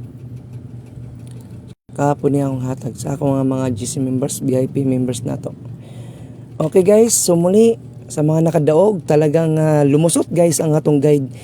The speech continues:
na kusog kahapon na nuebe. So actually, nakadalawang lusot tong nuebe na to kasi yung una is four three nine ang resulta, di ba? Four three nine. So ang atong guide, lumusot ang atong nuebe kahapon na best guide nato na nuebe.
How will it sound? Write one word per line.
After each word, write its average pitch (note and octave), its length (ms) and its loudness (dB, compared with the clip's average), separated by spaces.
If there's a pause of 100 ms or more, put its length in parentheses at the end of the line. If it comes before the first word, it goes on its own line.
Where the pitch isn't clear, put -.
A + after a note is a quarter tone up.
(200)
na D3+ 160 0
kusog D#3+ 320 2
kahapon D#3 480 2
na C#3+ 80 2
nuebe. C#3 480 2 (320)
So - 160 2
actually, G3 320 4
nakadalawang E3+ 880 2
lusot E3 320 0
tong D#3+ 160 4
nuebe D3+ 320 4
na C#3 80 2
to D#3+ 160 0
kasi D3 240 2
yung - 80 -4
una D#3 320 4
is - 160 -6
four C#3+ 160 0
three C#3 320 2
nine D#3 160 2
ang C3+ 80 0
resulta, C3+ 400 -2
di B2 80 2
ba? B2+ 160 0 (960)
Four C#3 160 4
three C3+ 240 2
nine. C3 320 2 (320)
So D3 240 2
ang E3+ 160 4
atong G3 160 2
guide, F#3 320 4
lumusot E3+ 320 4
ang E3 160 2
atong D#3 240 2
nuebe D#3+ 240 2
kahapon D3 480 2
na B2 80 0
best D3+ 320 0
guide C#3 240 2
nato C3+ 240 0
na B2+ 160 -2
nuebe. A#2 400 -2